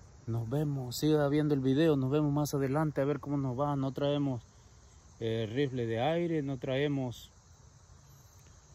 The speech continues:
eh, otras armas, solamente traemos un machete por el momento. Lo vamos a hacer al estilo de allá del país de uno.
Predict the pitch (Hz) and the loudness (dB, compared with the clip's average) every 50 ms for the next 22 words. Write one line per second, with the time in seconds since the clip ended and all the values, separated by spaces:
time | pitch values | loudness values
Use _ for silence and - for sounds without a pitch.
0 | - - - - - - - - - - 127 131 127 120 120 120 120 123 117 113 | -20 -20 -20 -20 -20 -20 -20 -20 -10 -4 0 2 2 4 4 4 4 2 2 0
1 | 104 - - - - - - - - - - - - - - - - - 123 135 | -2 -6 -10 -18 -20 -20 -20 -20 -20 -20 -20 -20 -20 -20 -20 -20 -10 -6 -6 -6
2 | - - 147 143 - - 135 156 170 165 160 147 127 139 131 131 131 147 147 139 | -2 0 -2 -2 0 0 0 0 2 0 -2 -2 -2 -4 -4 -4 -4 -4 -4 -4
3 | - 147 139 139 131 131 143 151 151 147 143 135 127 117 104 - 165 170 170 160 | -6 -6 -4 -4 -4 -2 0 0 0 0 0 -2 -2 -4 -4 -4 -2 -4 -2 -2
4 | - 156 135 - 135 131 127 123 123 120 120 123 147 170 170 156 - - 151 143 | -4 -6 -4 -4 -6 -6 -4 -4 -4 -4 -4 -4 -2 -2 -2 -4 -4 -6 -8 -8
5 | 139 - - - - - - - - - - - - - - - 123 123 135 143 | -8 -10 -16 -20 -20 -20 -20 -20 -20 -20 -20 -20 -20 -18 -10 -6 -4 -2 -2 0
6 | 151 147 139 135 127 - - 151 147 143 143 135 123 - - 151 147 151 151 135 | 0 0 -2 -2 -2 -2 0 0 2 2 0 0 -4 -6 -6 -4 -2 0 2 2
7 | 131 131 139 143 139 127 - 120 110 123 143 151 139 135 127 135 147 151 143 139 | 2 2 2 0 -2 -2 -2 -2 -2 -2 -2 -4 -4 -4 -4 -2 -2 -2 0 -2
8 | 131 120 | -2 -4